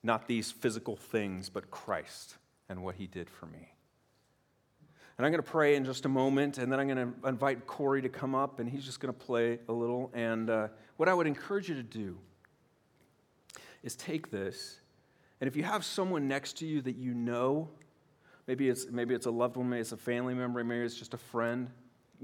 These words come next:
get, get together with them as close as you feel comfortable with and just, just pray together. And then take the bread and take the juice together, thanking God for what he has done for you. And if you're here by yourself,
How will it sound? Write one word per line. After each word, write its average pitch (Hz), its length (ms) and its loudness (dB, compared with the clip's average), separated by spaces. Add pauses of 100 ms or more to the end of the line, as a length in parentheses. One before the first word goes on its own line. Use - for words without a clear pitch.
(140)
get, 170 220 0
get 156 160 -2
together 151 300 0
with 143 200 2
them 139 240 4
as 127 100 -4
close 135 280 -2
as 123 80 -4
you 127 80 -2
feel 123 160 0
comfortable 123 480 -4
with 127 180 -2
and 151 100 -2
just, 160 240 -8
just - 300 -10
pray 107 280 0
together. 107 480 -4 (1000)
And 127 240 2
then 143 320 2 (840)
take 147 300 -2
the 135 80 -2
bread 107 440 -4 (160)
and 107 160 -6
take 123 320 -6
the 113 60 -4
juice 101 520 -10 (140)
together, 101 520 -6 (240)
thanking 110 480 -6
God 98 360 -10 (540)
for - 180 -6
what 101 220 -4
he 104 180 -6
has 98 200 -10
done 92 220 -8
for 92 140 -10
you. 95 160 -4
And 113 100 -2
if 135 120 -6
you're 151 100 -4
here 156 100 -4
by 147 160 2
yourself, 131 560 0